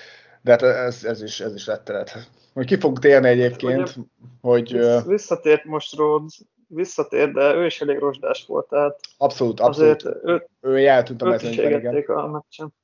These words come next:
Speaker 1: Abszolút eltűnt a mezőnyben. Majd egy későbbi témánál, ha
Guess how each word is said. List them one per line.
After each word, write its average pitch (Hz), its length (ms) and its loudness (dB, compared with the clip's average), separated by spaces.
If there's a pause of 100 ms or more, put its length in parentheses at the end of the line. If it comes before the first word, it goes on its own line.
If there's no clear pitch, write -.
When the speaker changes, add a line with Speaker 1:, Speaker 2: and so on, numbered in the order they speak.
(960)
Speaker 1:
Abszolút 120 340 -10
eltűnt 117 320 -4
a 113 40 -10
mezőnyben. 127 540 -2
Majd 143 260 2
egy 135 220 2
későbbi 135 380 -4
témánál, 120 680 0
ha 110 380 0